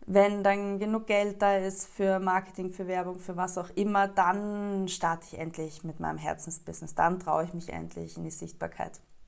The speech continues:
Und ja, dazu möchte ich dir einfach mit auf den Weg geben,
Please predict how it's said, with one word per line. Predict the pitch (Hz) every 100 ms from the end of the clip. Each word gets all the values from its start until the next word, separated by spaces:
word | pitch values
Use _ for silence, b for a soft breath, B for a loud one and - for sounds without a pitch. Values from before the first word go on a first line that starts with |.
| _ - - - - - - - _
Und | 196 196 196 196 - b b b b b b b b b b b b _ - -
ja, | 233 269 302
dazu | 226 220 233
möchte | 240 240
ich | 247
dir | 220
einfach | 226 226
mit | 233 277 277
auf | 233
den | - 214 196
Weg | 208 285 -
geben, | 240 247 254 254 254